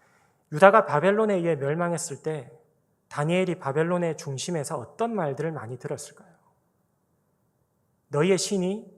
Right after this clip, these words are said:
바벨론의 신에게 졌어. 이제 너희의 신은 다 끝났어." 하나님이 끝났다는 말을 수도 없이 들었습니다. 하나님이 끝났다고 말하는 세상 속에서 다니엘은 여전히 변함없이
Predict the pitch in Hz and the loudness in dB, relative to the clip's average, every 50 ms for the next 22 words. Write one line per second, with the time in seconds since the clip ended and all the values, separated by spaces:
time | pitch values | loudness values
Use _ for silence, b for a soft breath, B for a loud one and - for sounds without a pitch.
0 | _ _ _ _ - - 139 131 143 165 170 185 185 175 165 147 - 208 190 165 | _ _ _ _ -10 -8 -6 0 0 2 2 2 0 0 -2 -4 -4 -4 -4 -4
1 | 151 160 143 - 131 - - - 170 131 127 - _ _ _ _ _ _ _ _ | -4 -4 -8 -8 -8 -8 -8 -8 -8 -10 -14 -18 _ _ _ _ _ _ _ _
2 | _ _ _ - 156 131 170 156 143 143 156 190 190 175 185 - 196 190 190 185 | _ _ _ -6 0 0 0 2 4 2 4 4 2 2 0 -2 -2 -2 -4 -4
3 | 190 - - 123 - - - 196 180 175 156 - - - - 135 - _ _ _ | -6 -10 -12 -12 -12 -10 -10 -8 -6 -6 -6 -8 -10 -14 -16 -18 -20 _ _ _
4 | _ _ _ _ _ _ _ _ _ _ _ _ _ _ _ _ - - 220 220 | _ _ _ _ _ _ _ _ _ _ _ _ _ _ _ _ -4 2 2 4
5 | 214 208 208 202 208 - 220 220 220 214 208 214 - 214 202 196 175 147 135 131 | 4 4 2 0 -2 -2 -4 0 0 0 -2 0 -2 -2 -2 0 -2 -2 -4 -2
6 | 151 175 208 214 - - - - - - - 214 - 302 214 - - - 139 - | -2 -4 -6 -8 -14 -20 -18 -16 -16 -12 -10 -8 -6 -6 -8 -8 -10 -12 -12 -12
7 | 135 123 - - - - - _ - _ _ _ _ _ _ _ _ _ _ _ | -12 -12 -12 -16 -18 -20 -20 _ -20 _ _ _ _ _ _ _ _ _ _ _
8 | _ _ _ _ _ _ _ _ _ _ _ _ _ _ - - 220 233 226 220 | _ _ _ _ _ _ _ _ _ _ _ _ _ _ -6 2 2 4 4 4
9 | 214 196 - 240 226 233 226 226 226 220 214 202 190 160 143 143 160 165 165 156 | 2 2 0 -2 0 0 0 0 2 2 2 2 2 0 2 0 0 -2 -2 -4
10 | - 160 147 165 165 156 - 180 156 139 - - 160 151 131 127 - _ _ _ | -6 -6 -6 -6 -6 -6 -6 -6 -8 -8 -8 -8 -10 -12 -12 -16 -20 _ _ _
11 | _ _ _ _ _ _ _ _ _ - - 147 147 160 175 180 185 185 165 135 | _ _ _ _ _ _ _ _ _ -10 -6 -4 -2 0 0 0 0 0 0 0
12 | 135 135 131 185 190 185 160 - 143 139 147 156 151 131 - - - - 180 214 | -2 -2 0 0 0 -2 -2 -4 -4 -4 -4 -4 -4 -6 -6 -10 -10 -10 -10 -14
13 | 226 - _ | -14 -16 _